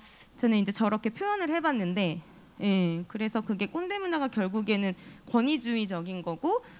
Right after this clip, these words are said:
어, 내지는 좀, 어, 폭력적인 어떤 모습들이 이제 우리가 일하는 현장에서 나올 수 있는데,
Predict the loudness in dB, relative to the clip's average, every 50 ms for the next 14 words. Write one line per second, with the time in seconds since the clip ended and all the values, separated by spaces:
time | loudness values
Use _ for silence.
0 | -20 -20 -14 -8 -6 -2 0 0 0 0 -2 -2 -2 -2 -2 -2 -4 -6 -8 -12
1 | -20 -20 -20 -20 -20 -20 -14 -8 -6 -6 -4 -4 -6 -8 -8 -10 -14 -16 -20 -20
2 | -20 -20 -20 -20 -20 -20 -20 -20 -20 -12 -8 -6 -6 -6 -4 -4 -2 -2 -2 -2
3 | -2 -2 -2 -2 -2 -2 -2 -4 -4 -4 -4 -4 -4 -4 -4 -6 -6 -10 -10 -6
4 | -4 -2 -2 -2 -2 -2 -2 -2 -4 -4 -4 -4 -2 -2 -2 -2 -2 -4 -2 -2
5 | -2 -2 0 0 0 -2 -2 -4 -4 -4 -4 -4 -4 -2 -2 -2 -2 -2 -2 -2
6 | -2 -6 -6 -8 -8 -8 -6 -6 -6 -4 -4 -4 -4